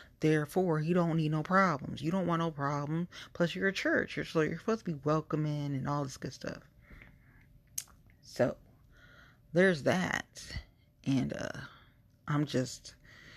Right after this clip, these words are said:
you know, that race, I'm staying as neutral as possible because there's so much of the church involved that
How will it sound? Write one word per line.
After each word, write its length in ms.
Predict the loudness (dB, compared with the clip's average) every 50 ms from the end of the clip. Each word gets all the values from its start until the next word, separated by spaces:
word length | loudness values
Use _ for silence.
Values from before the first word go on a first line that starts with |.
| -20 -20 -20 -20 -20 -20 -20 _ -20 -20 -20 -10 -4
you 100 | -2 -2
know, 180 | 0 -2 -2 -6 -8 -14 -20 -20 -10 -2
that 300 | 2 2 2 2 2 2
race, 560 | 2 2 2 0 -2 -4 -8 -10 -14 -14 -10 _ 0
I'm 140 | 2 2 2
staying 280 | 2 2 2 2 2
as 140 | 0 0 0
neutral 400 | 0 0 0 0 -4 -6 -6 -8 -10 -14 -16 -20 -18 -14
as 100 | -12 -12
possible 560 | -6 -2 -2 -2 -2 -4 -8 -10 -10 -10 -10 -10
because 560 | -12 -8 -6 -6 -4 -4 -8 -12 -16 -18 -20 -20 -20 _ _ -20 -20 _ _ -20 _ -20 -20 -20 -20 _ -20 -20 _ -20 _ -20 -20 -20 -12 -8
there's 300 | -8 -2 2 2 2 2
so 240 | 2 2 4 4 4
much 240 | 4 2 -2 -4 -4 -8
of 80 | -10 -10
the 80 | -6
church 440 | -4 -2 0 0 0 0 -2 -4 -6 -4
involved 880 | -2 -2 -2 -2 -2 2 2 2 2 0 -4 -8 -10 -12 -14 -14 6 10 12 12 12 10 6 -4 _ -20 -20 -20 -20 -20 -20 _ _ -10
that 640 | -6 -4 -4 -6 -6 -10 -18 -20 -18 -18 -18 -16